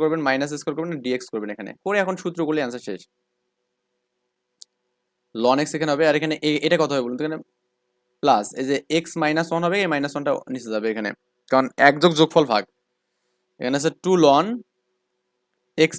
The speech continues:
plus one হবে এখানে, and এখানেও সেম বিষয় এখানে x plus one inverse one হবে এখানে, মাইনাস ওয়ানটা নিচে যাবে, প্লাস সি এখানে, ওকে? এখন just আপনি ক্যালকুলেশনের, আহ, সুবিধার্থে যেটা করবেন যে টু ln x, এই মাইনাসটা এখানে মাইনাস হবে আর ওয়ান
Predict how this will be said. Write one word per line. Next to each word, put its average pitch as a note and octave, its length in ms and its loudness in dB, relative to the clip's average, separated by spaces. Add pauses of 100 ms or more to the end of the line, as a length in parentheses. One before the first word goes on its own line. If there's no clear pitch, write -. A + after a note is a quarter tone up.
plus F3 220 8 (140)
one D3+ 140 2
হবে D#3+ 220 4
এখানে, F3 200 0 (180)
and C#3+ 120 4 (140)
এখানেও E3 240 2 (100)
সেম E3+ 220 0
বিষয় E3 220 2
এখানে E3+ 180 -2 (1040)
x - 20 -10 (140)
plus D#3+ 240 4 (300)
one F#3 120 -2 (520)
inverse C#3+ 320 -2 (100)
one C#3+ 120 -2
হবে D#3 160 -2
এখানে, G#3+ 200 -6
মাইনাস C3 260 -2
ওয়ানটা C#3+ 220 -6
নিচে A#2+ 180 -10
যাবে, D#3+ 200 -2
প্লাস D#3+ 240 0
সি A2+ 80 -10 (100)
এখানে, G#2 200 -12 (140)
ওকে? F3 140 -2 (1080)
এখন A#3 160 -4 (100)
just G#3+ 200 0 (120)
আপনি E3+ 160 -2 (120)
ক্যালকুলেশনের, D#3+ 540 0 (120)
আহ, B2+ 260 2 (140)
সুবিধার্থে E3+ 580 0
যেটা C3+ 200 -4
করবেন C#3 260 -4
যে D3+ 40 -4 (140)
টু D#3+ 120 -2 (1080)
ln C#3 300 0 (120)
x, - 20 -20 (140)
এই E3 120 0
মাইনাসটা D#3 340 0
এখানে E3 200 -2
মাইনাস C#3 240 -2
হবে F3 140 2
আর D3+ 80 2
ওয়ান C3 120 0